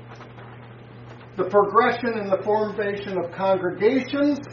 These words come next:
we saw this in America. First there were congregations, then there were, uh, ministeriums that started to form, Pennsylvania Ministerium and some of these things. Then there were the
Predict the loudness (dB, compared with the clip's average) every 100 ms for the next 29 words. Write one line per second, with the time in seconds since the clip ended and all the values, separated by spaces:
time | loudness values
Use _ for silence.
0 | -18 -18 -20 -20 -10 -8 -4 4 6 6
1 | 2 0 2 6 6 6 2 -8 -10 -2
2 | 4 4 4 4 4 4 2 2 0 0
3 | 0 -2 -2 -2 -2 -10 -18 -18 -14 4
4 | 6 6 2 6 6 8 6 6 8 8
5 | 6 4 -10 -2 4 4 4 2 2 2
6 | 0 2 4 6 6 4 4 2 0 0
7 | 0 4 4 4 -2 -4 2 2 2 0
8 | -2 -2 0 2 2 0 -2 -4 -2 0
9 | 0 -2 -4 -4 -4 -8 -6 -4 -4 -8
10 | -14 -18 -6 6 8 8 4 4 4 6
11 | 4 2 0